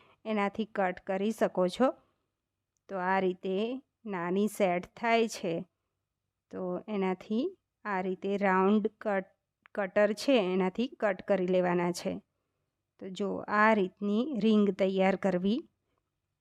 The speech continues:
હવે જે વચ્ચે બચે છે એ પણ આપણે જવા નથી દેવાનું, એ પણ આપણે યુઝ કરવાના છીએ. તો આ રીતે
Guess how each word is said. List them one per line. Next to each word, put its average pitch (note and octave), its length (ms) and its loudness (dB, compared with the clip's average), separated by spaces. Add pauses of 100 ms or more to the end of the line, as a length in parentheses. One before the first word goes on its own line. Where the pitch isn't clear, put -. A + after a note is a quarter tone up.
(1600)
હવે A3+ 200 2
જે A#3+ 200 4
વચ્ચે A3+ 540 8
બચે A#3+ 460 8
છે A#3+ 380 4
એ A#3 180 2
પણ A#3 320 2
આપણે G#3 460 2
જવા A3 400 6
નથી A3 280 2
દેવાનું, G#3+ 500 4 (420)
એ G#3+ 220 -2
પણ G#3 500 -2
આપણે G3 440 0
યુઝ G3+ 420 -2
કરવાના F3+ 480 0
છીએ. F3 460 -6 (2500)
તો A3 80 -6
આ G3 200 0
રીતે G#3+ 560 0